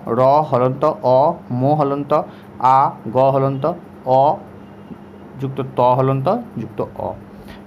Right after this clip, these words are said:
টুকরোটাকে ভাঙলে এরকম হবে যে ট হলন্ত হসু ক হলন্ত অ যুক্ত র হলন্ত যুক্ত অ। নিমন্ত্রণকে দন্ত ন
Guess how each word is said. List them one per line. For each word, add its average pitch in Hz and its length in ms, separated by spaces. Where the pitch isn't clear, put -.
টুকরোটাকে 202 460
ভাঙলে 175 360
এরকম 165 180
হবে 165 120
যে 175 80
ট 165 40
হলন্ত 151 580
হসু 156 560
ক - 60
হলন্ত 135 680
অ 123 300
যুক্ত 151 280
র 131 160
হলন্ত 135 540
যুক্ত 120 240
অ। 101 260
নিমন্ত্রণকে 170 640
দন্ত 131 300
ন 151 260